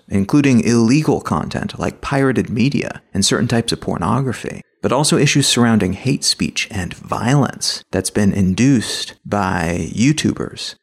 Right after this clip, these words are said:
They have self-regulated policies in place around these sorts of things, but they are not heavily enforced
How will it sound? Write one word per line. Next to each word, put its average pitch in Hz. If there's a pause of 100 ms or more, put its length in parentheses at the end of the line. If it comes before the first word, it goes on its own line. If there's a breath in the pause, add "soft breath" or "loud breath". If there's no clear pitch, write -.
(140)
They 110
have 110
self-regulated 139
policies 139
in 95
place 147
around 156
these -
sorts -
of -
things, -
but 101
they 110
are 107
not 131
heavily 110
enforced -